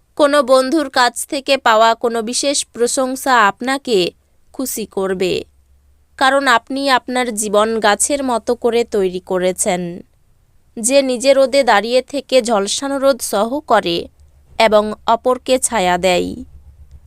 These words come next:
আপনার পরিবারের কোনো সদস্য অসুস্থ হয়ে পড়ার কারণে আপনি আর্থিক সমস্যার মুখোমুখি হতে পারেন, যদিও এই সময়ে আপনার অর্থের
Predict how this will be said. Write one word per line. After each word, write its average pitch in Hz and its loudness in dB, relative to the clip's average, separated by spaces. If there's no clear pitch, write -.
আপনার 277 0
পরিবারের 269 2
কোনো 269 0
সদস্য 220 -2
অসুস্থ 247 -2
হয়ে 220 0
পড়ার 214 2
কারণে 196 0
আপনি 269 0
আর্থিক 247 0
সমস্যার 254 -2
মুখোমুখি 254 -4
হতে 196 -6
পারেন, 185 0
যদিও 254 2
এই 240 4
সময়ে 226 -2
আপনার 208 0
অর্থের 233 -2